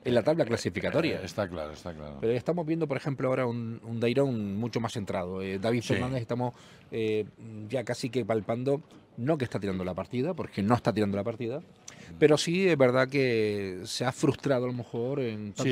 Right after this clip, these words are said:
Speaker 1: fallo
Speaker 2: quizá en la
Speaker 1: consecutivo.
Speaker 2: jugada hacia abajo que podía haber sumado y no.
Speaker 1: Falló el
Speaker 2: Sí,
Speaker 1: fallo,
Speaker 2: sí.
Speaker 1: justamente ese tiro, falló
Speaker 2: Sí.
Speaker 1: ahora este que hemos visto y ha lanzado, y creo que Dairon ahora podría sumar dos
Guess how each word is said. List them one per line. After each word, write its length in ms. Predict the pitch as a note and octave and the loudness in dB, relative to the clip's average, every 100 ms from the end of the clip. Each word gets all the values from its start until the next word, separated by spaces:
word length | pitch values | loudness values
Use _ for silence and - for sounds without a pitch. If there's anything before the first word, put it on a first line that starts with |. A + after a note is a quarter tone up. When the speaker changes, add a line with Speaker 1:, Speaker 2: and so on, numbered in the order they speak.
| A#2 | 4
Speaker 1:
fallo 140 | B2+ C#3 | 4 4
Speaker 2:
quizá 240 | A#2+ B2 | 4 4
en 80 | B2+ | 6
la 60 | |
Speaker 1:
consecutivo. 160 | B2 G#2 | 6 6
Speaker 2:
jugada 200 | A#2 A#2+ | 4 4
hacia 220 | A2 A#2 | 2 0
abajo 320 | A2 A#2 A2+ | 2 2 0
que 80 | G#2 | -2
podía 280 | F#2 G2+ G#2 | 0 2 2
haber 120 | G#2 | 0
sumado 480 | F2 G#2 G#2 G#2 F#2+ | -2 -4 -2 -2 -2
y 60 | F#2+ | -4
no. 320 | F#2+ F2+ F2 - _ _ _ - | -4 -4 -6 -10 _ _ _ -14
Speaker 1:
Falló 320 | - C3 B2 C3+ | -2 4 6 6
el 80 | A2+ | 4
Speaker 2:
Sí, 60 | |
Speaker 1:
fallo, 320 | F#2 C3+ B2+ F2 | 2 4 4 2
Speaker 2:
sí. 60 | |
Speaker 1:
justamente 440 | E2+ C#3+ C3+ B2+ A#2 | 0 0 0 -2 -4
ese 120 | C3 | -2
tiro, 420 | A#2+ D#3 D#3 E3+ | 2 2 2 0
falló 300 | - G2 A2 A2+ | -2 -2 2 4
Speaker 2:
Sí. 40 | |
Speaker 1:
ahora 320 | A2 A#2 G#2+ D#2 - - - | 4 4 2 -2 -16 -14 -8
este 220 | A2+ A#2+ | -2 -2
que 60 | |
hemos 120 | A#2 A2 | -2 -4
visto 260 | B2 - | -6 -4
y 80 | B2 | -2
ha 40 | A2+ | -2
lanzado, 540 | G#2 - G#2+ A#2 B2 | -4 -6 -4 -2 -4
y 160 | F#2+ F2+ | -6 -8
creo 220 | G#2+ G#2 | -8 -8
que 80 | G2+ | -6
Dairon 340 | G#2 A#2 A#2 | -6 -8 -8
ahora 340 | G#2 A2+ C3+ - - - - - | -8 -6 -6 -10 -20 -20 -20 -12
podría 220 | - G#2+ | -6 -4
sumar 340 | A#2 A2+ A#2 A2+ | -4 -6 -6 -6
dos 840 | B2 D3 - - - - - - | -6 -8 -10 -16 -16 -16 -20 -20